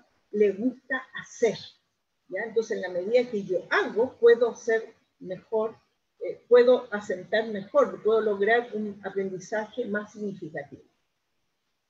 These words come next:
Los juegos de roles. Así como vemos una niña, ¿no es cierto?, pequeña, que juega a ser enfermera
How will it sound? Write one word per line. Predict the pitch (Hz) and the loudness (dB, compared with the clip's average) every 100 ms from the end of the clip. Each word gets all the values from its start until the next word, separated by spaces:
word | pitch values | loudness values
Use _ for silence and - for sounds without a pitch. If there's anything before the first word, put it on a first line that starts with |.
| _ _ _ _ _ _ - | _ _ _ _ _ _ -4
Los | 285 302 | -2 4
juegos | 415 466 440 | 6 6 4
de | 392 294 | 2 2
roles. | 403 494 165 151 - _ _ _ _ | 2 2 2 -4 -12 _ _ _ _
Así | - 269 349 | -4 -2 -2
como | 349 427 427 | -2 0 0
vemos | 370 381 381 320 | 0 0 -2 -4
una | 302 | 0
niña, | 262 285 320 277 202 170 - - | 2 2 2 2 0 -2 -8 -10
¿no | 196 | -8
es | 196 | -4
cierto?, | 254 254 | -4 -4
pequeña, | 254 208 - 294 254 170 131 101 _ _ _ _ | -4 -6 -4 0 0 0 -8 -10 _ _ _ _
que | 226 | 0
juega | 226 - 302 370 427 427 381 | 0 -2 -4 0 0 0 -4
a | |
ser | - 311 | -4 -6
enfermera | 320 277 - 220 208 220 254 202 165 165 269 | -4 -4 -2 -2 -2 0 2 2 -2 -4 -6